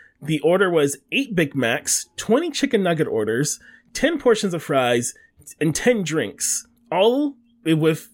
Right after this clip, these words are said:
like, they wanted the adult ha-, all for the adult Happy Meal bundles. The person then had a fifty percent off coupon."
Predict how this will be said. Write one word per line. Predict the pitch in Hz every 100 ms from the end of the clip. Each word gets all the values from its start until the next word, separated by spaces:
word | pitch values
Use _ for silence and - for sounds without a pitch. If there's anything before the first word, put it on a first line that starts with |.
| -
like, | 143 135 -
they | 151 143
wanted | 143 147 151
the |
adult | 151 156 147
ha-, | 156 -
all | 147
for | 143
the | 151 143
adult | 143 143
Happy | 143 131
Meal | 123
bundles. | 110 110 110 113 131 - _ - - _
The | -
person | 165 240 233 226
then | 214
had | 196
a | 170
fifty | - 233 202
percent | 180 -
off | 185 151
coupon." | - 220 233 - - 50 -